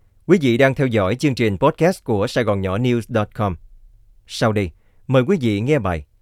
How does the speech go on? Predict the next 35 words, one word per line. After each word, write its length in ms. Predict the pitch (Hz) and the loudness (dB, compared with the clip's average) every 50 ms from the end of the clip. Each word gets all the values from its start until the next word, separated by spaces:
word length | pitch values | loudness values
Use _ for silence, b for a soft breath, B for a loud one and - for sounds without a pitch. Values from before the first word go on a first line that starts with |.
| _ _ _ _ _ _ _ _ - | _ _ _ _ _ _ _ _ -2
Đức 200 | 139 175 226 - | 2 2 2 2
Phật 240 | - 139 117 98 - _ _ | 0 -2 -2 -2 -4 _ _
không 520 | _ - - 175 170 165 156 151 143 123 | _ -2 2 2 2 2 0 -2 -4 -2
đổ 260 | 104 107 92 85 104 | 0 0 0 0 -2
lỗi 360 | 143 127 98 87 87 95 147 190 _ _ _ _ _ _ _ _ _ _ _ | -2 -2 -2 -4 -4 -6 -10 -12 _ _ _ _ _ _ _ _ _ _ _
của 140 | - 127 117 | -2 -2 0
tác 220 | - 185 190 - | 2 0 0 0
giả 400 | 123 113 98 85 80 85 120 156 - - - - - | 0 -2 -2 -2 -2 -6 -6 -8 -12 -18 -16 -8 -2
Y 280 | 135 127 120 113 104 | 0 0 0 0 -2
Nguyên. 320 | 95 92 90 95 101 85 73 - - _ _ _ _ _ _ - - - - _ _ _ - _ - - - - _ _ _ _ - | -2 -4 -4 -4 -4 -6 -6 -10 -18 _ _ _ _ _ _ -20 -20 -20 -20 _ _ _ -20 _ -20 -20 -20 -20 _ _ _ _ 0
Kỷ 160 | 143 139 180 | 0 0 2
niệm 240 | 175 131 117 120 120 | 2 0 0 0 0
ngày 300 | 120 113 107 107 104 104 | 0 0 0 0 0 0
Đức 200 | 123 170 214 - | 0 -2 -2 0
Phật 240 | - 123 104 - - - - | -2 -4 -4 -4 -6 -10 -8
nhập 280 | - 110 107 107 92 - _ - | -6 -2 -2 -2 -2 -4 _ -14
diệt. 220 | 101 95 95 87 - _ _ - - - - _ _ _ _ _ _ _ _ _ _ - - - - _ _ _ _ _ - - _ - _ _ - - _ _ _ _ _ _ - | -8 -8 -8 -8 -8 _ _ -20 -20 -20 -20 _ _ _ _ _ _ _ _ _ _ -20 -20 -20 -20 _ _ _ _ _ -20 -20 _ -20 _ _ -20 -20 _ _ _ _ _ _ 0
Rằm 240 | 131 139 135 131 120 | 2 2 2 2 2
tháng 180 | 170 190 202 | 0 0 2
hai 280 | 175 165 160 160 156 147 | 2 2 4 4 4 2
là 160 | 131 117 107 | 2 0 0
ngày 300 | 107 110 104 104 101 104 | 0 0 0 0 0 0
Đức 180 | 127 214 220 - | 0 -2 -2 -2
Phật 260 | - 117 101 - - | -2 -4 -2 -2 -2
nhập 180 | 107 104 95 - | -2 -2 0 0
Niết 220 | 139 190 220 - | 0 0 0 0
Bàn. 220 | 110 104 92 85 76 - _ _ _ _ _ _ _ _ _ | 0 -2 -2 -2 -4 -10 _ _ _ _ _ _ _ _ _
Nhân 180 | - 160 185 185 | 2 2 2 2
kỷ 160 | - 147 175 | 2 2 2
niệm 260 | 170 135 113 110 123 | 2 2 2 2 0
ngày 200 | 120 117 110 107 | 0 2 2 2
Đức 180 | 113 156 214 - | 2 0 0 -2
Phật 160 | - 104 - | -2 -6 -4
ra 200 | - 110 120 120 | -2 -2 0 0
đi, 240 | 110 113 117 101 87 | 0 0 -2 -4 -6